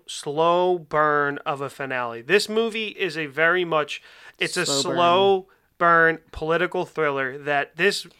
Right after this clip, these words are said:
Speaker 1: is a much better movie than the last, not much better, but it's a better,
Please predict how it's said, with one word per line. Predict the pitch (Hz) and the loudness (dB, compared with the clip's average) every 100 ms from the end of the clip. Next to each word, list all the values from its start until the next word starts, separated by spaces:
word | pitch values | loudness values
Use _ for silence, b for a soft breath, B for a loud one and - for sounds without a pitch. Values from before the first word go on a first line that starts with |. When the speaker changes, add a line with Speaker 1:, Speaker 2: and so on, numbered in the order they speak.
| b b b | b b b
Speaker 1:
is | 185 | 2
a | 185 | 2
much | 180 185 233 - - | 2 2 2 0 0
better | 175 202 220 214 - _ - - | 4 4 4 0 -6 _ -20 -18
movie | 202 156 170 190 226 | -12 -4 -4 -2 0
than | 233 233 | 2 2
the | |
last, | 247 247 240 - | 0 0 -2 4
not | 240 175 | 4 4
much | 143 - | 0 -2
better, | 131 123 | -6 -6
but | 123 | -4
it's | 156 | -4
a | 170 | -4
better, | 147 190 180 190 | 0 2 4 2